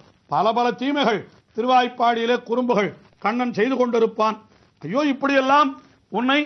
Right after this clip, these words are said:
செய்ய ஒட்டாமல் நான் தடுத்து விட்டேனே." யசோதை சொல்லுகிறாளாம், "இப்படி பல செய்து பாடி எங்கும் திரியாமே." கண்ணுக்கினியானை, கண்ணுக்கு எவ்வளவு இனியவன், அவனை இன்றைக்கெல்லாம் பார்த்து கொண்டே இருக்கலாம் போல இருக்குமே,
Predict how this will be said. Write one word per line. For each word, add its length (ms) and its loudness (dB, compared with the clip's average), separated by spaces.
செய்ய 280 -2
ஒட்டாமல் 520 2
நான் 240 2
தடுத்து 340 -2
விட்டேனே." 480 -2
யசோதை 380 0
சொல்லுகிறாளாம், 600 2
"இப்படி 500 -2
பல 300 0
செய்து 600 0
பாடி 400 0
எங்கும் 480 -2
திரியாமே." 1080 -2
கண்ணுக்கினியானை, 1400 -2
கண்ணுக்கு 440 -6
எவ்வளவு 400 0
இனியவன், 400 -2
அவனை 320 -2
இன்றைக்கெல்லாம் 500 0
பார்த்து 320 0
கொண்டே 340 2
இருக்கலாம் 380 0
போல 220 0
இருக்குமே, 440 -2